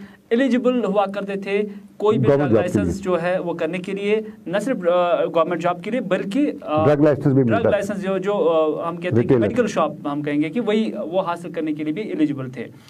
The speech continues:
Speaker 1: और न सिर्फ government side पर बल्कि private side पर भी ये जब ये course कोई करता था तो उसके बाद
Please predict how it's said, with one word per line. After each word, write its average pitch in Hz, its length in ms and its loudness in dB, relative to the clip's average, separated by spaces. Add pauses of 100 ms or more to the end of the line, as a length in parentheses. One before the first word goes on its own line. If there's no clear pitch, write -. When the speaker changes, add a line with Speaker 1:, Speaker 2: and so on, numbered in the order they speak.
(300)
Speaker 1:
और 226 360 0 (220)
न 175 120 -2
सिर्फ 220 200 -2
government 180 340 0
side 226 140 0
पर 240 200 0
बल्कि 226 200 -2
private 233 320 -2
side 233 180 -4
पर 226 200 -4
भी 240 180 -2
ये 196 220 -4
जब 214 220 -2
ये 214 60 -2
course 208 280 -2
कोई 190 180 -4
करता 180 260 -4
था 254 140 -4
तो 302 120 -6
उसके 220 220 -6
बाद 196 320 -2